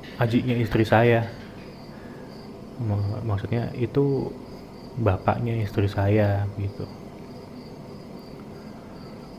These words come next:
"Ini bangunan untuk mengenang beliau," katanya.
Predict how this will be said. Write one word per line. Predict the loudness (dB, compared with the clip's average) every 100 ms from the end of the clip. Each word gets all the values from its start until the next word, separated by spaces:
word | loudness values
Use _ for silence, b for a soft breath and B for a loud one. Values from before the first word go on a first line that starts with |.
| -14 -14 -14 -14 -14 -14 -14 -14 -14 -12 -4
"Ini | -2 2 2
bangunan | 4 4 6 6 4 2 0
untuk | -2 -4 -4 0
mengenang | 2 4 4 6
beliau," | 8 10 10 8 4
katanya. | 0 -2 -2 -2 -4